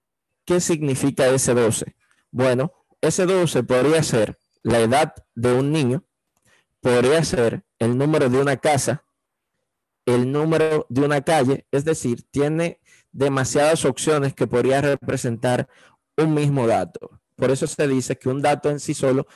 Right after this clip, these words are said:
no representa una información y está presto a interpretación. Entonces, vamos a entender a partir de ahora el dato como una pequeña parte de otra, de una información.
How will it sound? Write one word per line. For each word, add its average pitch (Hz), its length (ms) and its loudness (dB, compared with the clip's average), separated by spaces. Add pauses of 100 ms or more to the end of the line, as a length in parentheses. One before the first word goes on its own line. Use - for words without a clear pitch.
(220)
no 135 300 0
representa 139 500 0
una 135 120 0
información 139 720 0
y 131 40 0
está 123 300 -2
presto 139 420 -2 (320)
a 139 300 -2
interpretación. 110 1000 -4 (240)
Entonces, 151 320 -2
vamos 165 280 -2
a 196 60 0
entender 160 400 0
a 147 80 -2
partir 143 320 0
de 151 100 2
ahora 147 360 2
el 123 160 0
dato 139 380 0 (260)
como 151 280 2
una 202 220 0
pequeña 190 480 -2
parte 190 640 -2
de 127 420 0
otra, 147 420 0
de 127 120 -2
una 147 160 -2
información. 123 560 -6